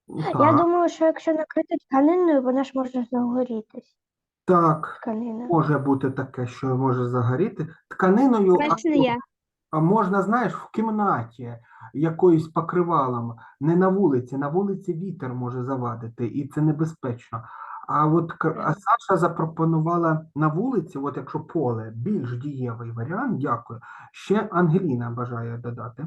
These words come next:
Speaker 4: Ну, а якщо
Speaker 3: Ну, ми спочатку водою заливаємо, а потім засипаємо піском, щоб вже
Speaker 1: О,
Speaker 3: точно.
Speaker 1: оце повний комплекс. От Артур починав з води. Перша думка в мене також завжди правильна.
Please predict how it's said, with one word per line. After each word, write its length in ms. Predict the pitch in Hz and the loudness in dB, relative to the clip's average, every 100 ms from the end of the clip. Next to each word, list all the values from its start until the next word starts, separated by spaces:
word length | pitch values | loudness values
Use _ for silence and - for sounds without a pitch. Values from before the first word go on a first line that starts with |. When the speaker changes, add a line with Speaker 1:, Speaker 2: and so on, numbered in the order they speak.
| - | -12
Speaker 4:
Ну, 260 | - 254 262 | -4 -2 0
а 100 | 226 254 | -2 -2
якщо 800 | 262 262 - 277 302 294 247 - | -2 -2 0 0 2 0 -4 -2
Speaker 3:
Ну, 220 | 311 320 330 | 0 0 0
ми 100 | 359 | -2
спочатку 840 | 339 330 339 330 - 302 302 294 254 | -2 0 0 -2 -6 -4 -4 -4 -4
водою 480 | 262 247 311 311 269 | -4 -2 -2 -2 -2
заливаємо, 680 | 247 240 226 233 220 220 220 | -2 -4 -6 -8 -8 -10 -10
а 220 | - 226 | -4 -4
потім 360 | 220 285 277 240 | -2 -4 -2 -8
засипаємо 540 | 233 _ - 247 247 240 _ | -8 _ 0 2 0 -4 _
піском, 460 | 240 - - 220 226 | -10 -8 -2 0 0
щоб 180 | - 220 - | -2 -6 4
вже 120 | 180 | 6
Speaker 1:
О, 60 | |
Speaker 3:
точно. 460 | 160 214 226 - 220 220 _ _ _ | 6 4 2 -2 -4 -4 _ _ _
Speaker 1:
оце 260 | - 165 208 | 0 2 2
повний 520 | 196 226 240 214 214 | 0 2 2 2 0
комплекс. 580 | 202 156 120 120 117 - | -2 -2 -2 -4 -10 -8
От 120 | 135 | -2
Артур 380 | 156 156 208 180 | -2 -2 -6 -4
починав 460 | 170 160 190 277 202 | -4 -4 -2 0 0
з 60 | |
води. 440 | 139 165 139 120 110 _ _ _ | 0 -2 -2 -4 -8 _ _ _
Перша 360 | 196 240 - 170 | -2 -2 0 -2
думка 480 | 175 294 202 143 | 0 0 -2 -2
в 60 | 131 | -2
мене 280 | 143 190 185 | 0 0 -2
також 460 | 175 156 180 131 117 - _ | -4 -4 -2 -2 -6 -12 _
завжди 340 | 131 143 139 190 | -6 -6 -2 -4
правильна. 680 | 185 160 139 117 117 113 | -4 -4 -4 -4 -10 -12